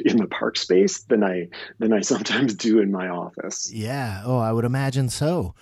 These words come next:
Speaker 2: Uh, and I think what I hear you saying is it's quality versus quantity, right? Let's,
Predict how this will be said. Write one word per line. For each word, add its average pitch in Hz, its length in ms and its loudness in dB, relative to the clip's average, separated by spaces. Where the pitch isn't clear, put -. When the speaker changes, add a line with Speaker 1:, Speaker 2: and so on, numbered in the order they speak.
Speaker 2:
Uh, 117 240 -2
and 123 120 -2
I 123 100 0
think 127 280 -2
what 120 80 0
I 110 120 0
hear 120 120 2
you 127 160 2
saying 113 380 -2
is 107 180 -2
it's 110 220 -4
quality 120 680 -2
versus 110 420 -4
quantity, 101 680 -6
right? 107 400 -4
Let's, 107 460 -10